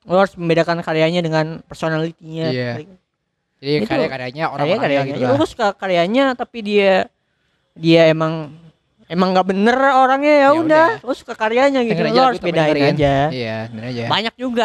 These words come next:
Speaker 1: nih artis-artis bermasalah gitu, personalitinya bermasalah, tapi karya-karyanya bagus gitu aja.
Speaker 2: Hmm.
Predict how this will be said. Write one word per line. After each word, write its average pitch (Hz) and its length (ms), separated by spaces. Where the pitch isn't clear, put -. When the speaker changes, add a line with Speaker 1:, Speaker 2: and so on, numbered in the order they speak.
Speaker 1:
nih 240 160
artis-artis 196 500
bermasalah 185 840
gitu, 190 480
personalitinya 180 680
bermasalah, 190 600
tapi 214 180
karya-karyanya 240 560
bagus 254 320
gitu 208 160
aja. 233 240
Speaker 2:
Hmm. 170 320